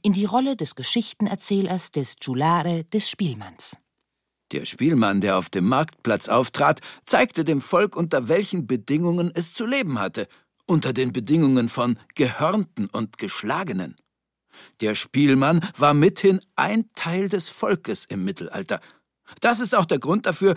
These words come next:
Speaker 2: dass so viele Spielleute umgebracht wurden. Man peitschte sie aus, schnitt ihnen die Zunge heraus, von anderen Verschönerungen ganz zu schweigen.
Speaker 1: Sein Stück nennt er Mistero Buffo,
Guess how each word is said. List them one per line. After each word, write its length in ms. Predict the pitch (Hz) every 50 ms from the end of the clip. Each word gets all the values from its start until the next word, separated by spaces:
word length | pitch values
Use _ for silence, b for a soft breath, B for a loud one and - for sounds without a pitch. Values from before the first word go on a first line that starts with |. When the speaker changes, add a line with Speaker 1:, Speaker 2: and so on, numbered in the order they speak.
| 208 B B
Speaker 2:
dass 200 | - 165 - -
so 100 | 214 208
viele 240 | - 190 190 -
Spielleute 640 | - - - - 170 190 185 165 156 151 - 175 -
umgebracht 580 | - 247 320 - 151 104 107 98 90 - -
wurden. 320 | - 98 92 90 101 101 - _ _ _ _ _
Man 180 | - 190 214 -
peitschte 420 | - - - 208 - - - 220
sie 140 | 185 214 -
aus, 340 | - - - 233 202 - - B B B
schnitt 340 | B - - 220 269 - -
ihnen 280 | - 240 233 226 214 190
die 80 | 202
Zunge 340 | 180 - 247 262 269 247 208
heraus, 460 | 185 185 170 170 160 147 143 143 - B B B B B _ _ - -
von 240 | 147 180 170 143 139 -
anderen 400 | 180 196 190 160 151 147 151 135
Verschönerungen 840 | - 139 120 - - - 151 143 139 131 117 104 113 117 113 110 113
ganz 300 | - 131 127 104 - -
zu 120 | - 113
schweigen. 580 | 101 - 107 123 151 147 113 101 92 104 80 - _ _ _ _ _ _ _ _ _ _ _ _ _
Speaker 1:
Sein 300 | - 165 175 196 208 214
Stück 340 | 202 - - - 294 - -
nennt 240 | 226 220 220 208 -
er 300 | 208 202 196 196 185 - -
Mistero 800 | 180 175 175 185 190 160 - - - - 165 165 165 170 175
Buffo, 480 | 160 147 147 143 127 - - - - -